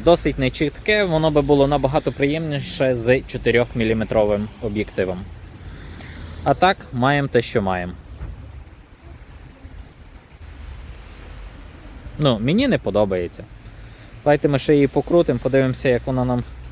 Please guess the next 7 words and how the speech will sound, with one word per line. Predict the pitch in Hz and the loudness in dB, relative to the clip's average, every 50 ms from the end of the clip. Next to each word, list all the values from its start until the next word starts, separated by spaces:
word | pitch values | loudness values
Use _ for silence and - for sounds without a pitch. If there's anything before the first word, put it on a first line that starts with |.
| - - - - - - - - - - - - - - - | -14 -14 -14 -16 -16 -16 -14 -14 -14 -12 -12 -12 -14 -10 -4
буде | 127 131 143 143 127 139 127 | 2 2 2 4 4 2 2
крутитись. | - - 123 131 139 - - - 110 107 90 - - 107 101 - - - - - - - - - - - - - - - - - - - - - - - - - - - - - - - - 60 58 58 58 - 62 62 60 - - - - - - - - - - - - - - - | 2 2 2 2 2 2 0 0 0 0 -2 -2 -2 -2 -2 -4 -8 -14 -14 -16 -16 -16 -16 -16 -16 -16 -14 -14 -14 -14 -14 -12 -12 -12 -10 -10 -8 -8 -6 -6 -6 -4 -4 -4 -4 -4 -6 -6 -6 -6 -6 -6 -6 -6 -6 -6 -6 -6 -6 -6 -6 -8 -8 -8 -8 -8 -10 -6 0 2
Нагадаю, | 135 131 143 135 151 160 156 139 - | 4 4 6 8 8 8 8 6 2
це | - - 139 131 | 2 2 2 2
є | 127 | 2
поворотна | - - 135 123 131 131 123 117 - 117 107 | 2 2 4 6 6 6 6 4 2 -2 -2
камера. | - - 143 165 185 165 123 104 104 | 0 2 2 2 2 2 2 0 0